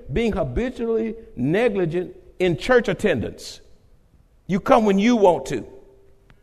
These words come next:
You can miss and don't even feel convicted about it. Defying authority is sinful.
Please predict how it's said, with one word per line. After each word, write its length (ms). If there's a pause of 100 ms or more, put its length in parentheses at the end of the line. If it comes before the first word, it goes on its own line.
(320)
You 160
can 240
miss 260
and 120
don't 220
even 320
feel 320
convicted 540
about 280
it. 100 (2000)
Defying 520
authority 540
is 80
sinful. 540